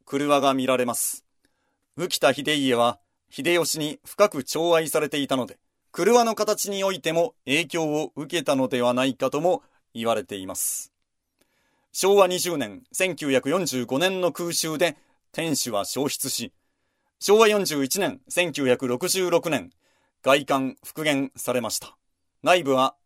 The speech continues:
歴史資料館になっています。夢二郷土美術館。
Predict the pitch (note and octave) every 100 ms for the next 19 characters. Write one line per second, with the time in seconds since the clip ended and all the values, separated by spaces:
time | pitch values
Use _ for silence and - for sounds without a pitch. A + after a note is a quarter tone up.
0 | - C#3 A3 - G#3+ G3 G3 F#3+ E3+ D3
1 | C#3+ E3+ F#3+ A#2+ B2 - - G2 E2+ -
2 | - - - _ _ _ _ _ _ _
3 | _ _ _ _ _ _ - G#3+ B3 G#3
4 | C3+ - F#3 A3 A#3 G#3+ G3 F#3+ - D3
5 | G2+ E2+